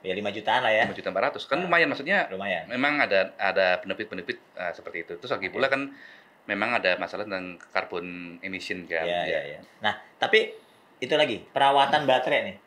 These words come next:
Speaker 2: Hmm.
Speaker 1: Itu kalau, eh, di Tesla itu sebenarnya baterai itu tanda kutip ya, kalau mobil kan overhaul sekian
Speaker 2: Hmm.
Speaker 1: kilo gitu kan. Kalau ini berapa jam sih diganti tuh baterai?
Speaker 2: Baterainya kalau saya dapat itu garansinya sepuluh tahun warrantinya.
Speaker 1: Warranti sepuluh tahun,
Speaker 2: Nah,
Speaker 1: oke.
Speaker 2: jadi panjang ya.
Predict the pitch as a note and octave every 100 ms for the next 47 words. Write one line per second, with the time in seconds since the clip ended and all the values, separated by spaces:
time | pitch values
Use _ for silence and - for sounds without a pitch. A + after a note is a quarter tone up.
0 | _ - A2+ D3+ - G#3 E3+ D#3+ - -
1 | _ _ B2 B2 B2 C#3 C#3 C#3 D3 B2+
2 | B2+ A3+ A#3+ F3 E4 C#4+ C#3 C#3 C#3+ D3
3 | C#3 C#3 A3+ C4+ - - _ C3+ C3+ C3+
4 | F3 G#3 C#3 B2+ C3 C3+ C#3 D3+ E3+ F3+
5 | C3 C#3 D3 D3 - B2+ B2+ B2+ B2 B2
6 | A#2+ - C3+ C#3+ C#3 C3 B2 B2 A#2+ C#3
7 | - - - - C#3 A#3+ C4+ D3 C#3 C#3+
8 | C3 F3 G3+ D#4+ - C#3+ B2+ C#3+ C3 F#3
9 | G#3+ C#3+ F3 - - - _ _ - G#2
10 | A2+ A#2+ D#3 C#3 C3 C3 C3+ A#2 G2+ A2
11 | G#2+ - F#3+ G2+ F#2 C3 C#3 B2 F2 D#2+
12 | E2+ F2+ F#2 E2+ E2 E2+ - - A#2 B2
13 | A#2 D3+ B2 A#2 G#2 F#2+ F#2 F2+ C3+ F2+
14 | F2 F2 E2